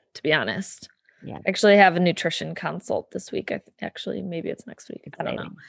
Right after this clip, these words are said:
Speaker 1: But I'm like, "We need to figure this out because I need to be doing better."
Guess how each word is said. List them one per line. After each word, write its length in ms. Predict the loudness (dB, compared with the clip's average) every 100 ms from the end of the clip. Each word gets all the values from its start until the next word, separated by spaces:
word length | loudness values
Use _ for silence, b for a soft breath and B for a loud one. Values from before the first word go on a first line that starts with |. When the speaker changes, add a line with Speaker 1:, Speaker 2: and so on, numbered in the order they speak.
| b _ 6
Speaker 1:
But 260 | 8 8
I'm 200 | 6 8
like, 180 | 8 8
"We 140 | 8
need 100 | 8
to 80 | 8
figure 300 | 6 6 8
this 260 | 6 2 4
out 340 | 4 2 -2
because 840 | -6 -2 0 2 0 -4 -10 -14 -18 _ _ _ _ _ _ _ _ _ _ _ _ _ _ _
I 140 | 6 6
need 180 | 6
to 60 | 0
be 100 | -2
doing 280 | -2 -4 -2
better." 340 | -2 -2 -6